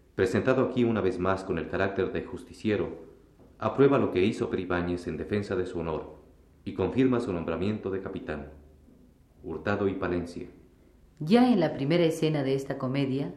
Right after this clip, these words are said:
Speaker 2: advertimos algo que es peculiar del teatro lopesco, siéndolo también en general del teatro español,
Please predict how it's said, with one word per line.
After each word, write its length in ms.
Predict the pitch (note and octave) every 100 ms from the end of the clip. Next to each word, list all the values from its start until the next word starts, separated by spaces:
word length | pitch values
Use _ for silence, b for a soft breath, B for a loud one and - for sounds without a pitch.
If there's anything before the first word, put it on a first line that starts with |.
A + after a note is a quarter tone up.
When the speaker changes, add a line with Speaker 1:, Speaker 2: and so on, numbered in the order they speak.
| -
Speaker 2:
advertimos 640 | C3 C#3 C#3+ F3 F3 E3+
algo 240 | F3 E3+ D#3+
que 160 | D3
es 80 | D3
peculiar 640 | D3 C#3+ C3 B2+ C#3 C#3 B2+
del 180 | B2
teatro 360 | B2 C3+ C3+ C3+
lopesco, 560 | B2+ B2+ A#2 - G#2 - b b b b b
siéndolo 460 | - E3+ D#3+ D3+
también 360 | - C3 C#3 D#3
en 140 | C3+
general 420 | C3 B2+ C3 C#3+
del 200 | C3 A#2+
teatro 320 | - B2+ B2+ B2
español, 460 | - A#2+ B2 A2